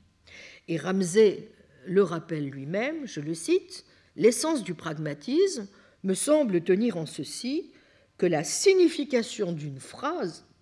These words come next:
doit être définie en relation avec les actions auxquelles le fait de l'affirmer conduirait, ou plus vaguement encore, par les causes et les effets possibles de cette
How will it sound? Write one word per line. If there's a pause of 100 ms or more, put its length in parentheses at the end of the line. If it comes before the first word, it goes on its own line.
(320)
doit
être
définie (460)
en
relation
avec
les
actions (140)
auxquelles (640)
le
fait
de
l'affirmer (320)
conduirait, (880)
ou
plus
vaguement
encore, (300)
par
les
causes
et
les
effets
possibles (260)
de
cette